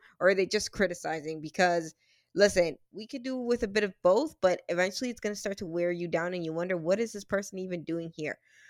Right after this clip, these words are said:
Right? How do we handle haters? How do we deal with them? Why do we get haters?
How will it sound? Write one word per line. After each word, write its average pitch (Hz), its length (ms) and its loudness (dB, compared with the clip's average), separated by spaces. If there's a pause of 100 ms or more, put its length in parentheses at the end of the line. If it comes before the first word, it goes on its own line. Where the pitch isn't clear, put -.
(220)
Right? 196 300 4 (420)
How 254 180 0
do 330 120 0
we 349 100 0
handle 247 380 -2
haters? 175 420 0
How 196 200 0
do 240 80 -4
we 247 140 -2
deal 196 260 0
with 208 140 -6
them? 156 220 -4
Why 175 200 -2
do 226 80 -2
we 175 100 -6
get 165 200 -2
haters? 147 360 -6